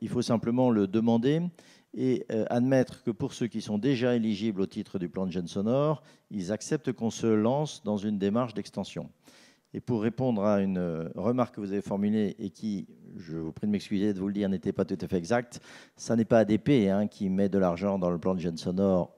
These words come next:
pour l'insonorisation, c'est la taxe sur les nuisances sonores aériennes qui est perçue sur les billets d'avion. Donc ce sont les compagnies aériennes qui versent cette taxe.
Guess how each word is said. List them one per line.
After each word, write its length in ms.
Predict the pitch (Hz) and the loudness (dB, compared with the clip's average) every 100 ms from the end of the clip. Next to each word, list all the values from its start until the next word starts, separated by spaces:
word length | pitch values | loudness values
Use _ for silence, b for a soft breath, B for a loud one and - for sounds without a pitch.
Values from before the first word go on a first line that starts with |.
| _ - | _ -2
pour 260 | 120 95 | 0 2
l'insonorisation, 800 | 87 - 90 87 90 - 135 127 B B B | 0 -2 -2 0 -2 -2 -4 -4 B B B
c'est 260 | - 131 113 | -4 0 2
la 100 | 104 | 2
taxe 280 | 120 113 | 2 0
sur 120 | - 98 | 0 0
les 140 | 101 | 2
nuisances 380 | 98 95 107 - | 0 0 0 0
sonores 320 | 104 101 92 | 0 2 2
aériennes 500 | 95 92 117 135 131 | 2 2 0 -2 -2
qui 100 | 98 | -4
est 40 | |
perçue 420 | - 90 - 151 156 b b _ _ | -4 -4 -2 -2 -2 b b _ _
sur 260 | - 147 131 | -4 0 2
les 80 | 101 | 0
billets 220 | 101 104 | 0 0
d'avion. 340 | 95 95 78 | 0 0 -2
Donc 220 | 82 92 | -4 -4
ce 140 | - 117 | -4 -4
sont 180 | - 127 | 0 0
les 120 | 107 | 0
compagnies 420 | 107 104 101 95 | 0 2 2 2
aériennes 420 | 90 110 139 147 | 2 0 0 -2
qui 200 | - 98 | -6 -2
versent 240 | 92 120 - | -2 -2 -4
cette 200 | 98 - | -6 -2
taxe. 480 | 110 - - - | -2 -2 -8 -14